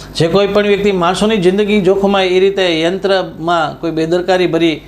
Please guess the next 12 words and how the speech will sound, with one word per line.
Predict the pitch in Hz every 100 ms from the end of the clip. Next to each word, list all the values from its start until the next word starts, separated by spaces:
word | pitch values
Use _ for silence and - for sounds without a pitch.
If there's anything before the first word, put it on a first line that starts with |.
| - - - - -
અ, | 139 131
જેને | 131 160 165
કહેવાય | 170 165
કે | 160 151
કોઈ | 170 160
વ્યક્તિને | 151 147 170 156
વ્યથા | 156 156 170
સંભ-, | 170 165 143
થવાનો | 127 156 165 165
સંભવ | 160 160 160
હોય | 151 143 139 - - - - - - - -
અથવા | 156 151 165 151 135